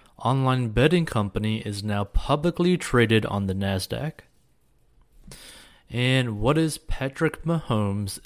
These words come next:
tax bill on his record-breaking contract? And if you like this sort of stuff, make sure to hit the like button and subscribe. So a former employee of Starboard Group,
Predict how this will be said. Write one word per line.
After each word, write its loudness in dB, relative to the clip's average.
tax -4
bill -4
on 0
his -2
record-breaking 0
contract? -6
And -4
if -4
you 4
like 4
this -2
sort 0
of -2
stuff, -2
make -4
sure -4
to -2
hit -4
the -2
like -2
button -8
and -8
subscribe. -6
So 0
a 6
former 6
employee 4
of 0
Starboard 2
Group, 4